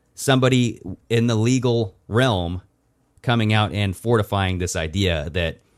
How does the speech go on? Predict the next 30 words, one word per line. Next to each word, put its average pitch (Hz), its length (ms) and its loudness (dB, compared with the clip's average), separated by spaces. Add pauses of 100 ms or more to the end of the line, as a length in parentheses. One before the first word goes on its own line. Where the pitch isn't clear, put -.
(500)
there's 98 320 2
satanic 95 680 -2 (1200)
pedophiles 90 800 -2 (1200)
and 95 140 -4
there's, 95 180 -2
uh, 98 80 0 (100)
<laughs> - 80 -
other 104 240 0
shit 117 360 -2
going 98 200 -2
around, 90 280 -4
dude. 73 200 -10 (580)
You 107 120 -2
know 110 60 4
what 104 80 2
I - 20 2
mean? 101 280 0
Yeah, 120 360 2
we'll, 113 280 0
we'll 107 140 2
see 131 220 0
it. 110 60 2
W-, 87 260 -8
you'll 104 220 -2
believe 107 280 0
it - 80 -4
when 98 120 -4
we 87 60 -4
see 139 240 0
it. 90 200 -6